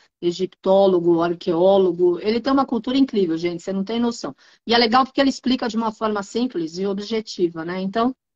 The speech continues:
que Deus te abençoe sempre, viu? Que você tenha muitos turistas, muito, que você faça muitos amigos na tua vida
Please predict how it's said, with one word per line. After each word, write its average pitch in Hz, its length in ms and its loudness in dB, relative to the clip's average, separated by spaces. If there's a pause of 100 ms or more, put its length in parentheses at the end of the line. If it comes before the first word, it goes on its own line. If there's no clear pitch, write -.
que 247 120 -2
Deus 277 180 6
te - 80 -4
abençoe 277 500 2
sempre, 190 400 -4
viu? 180 140 -2
Que 190 60 -14
você 214 120 -6
tenha 226 300 -4
muitos 240 320 -2
turistas, 214 560 -2
muito, 214 240 -2
que - 80 -20
você 220 140 -4
faça 226 280 -2
muitos 240 300 0
amigos 208 480 2
na 180 140 -4
tua 180 160 -2
vida 202 400 0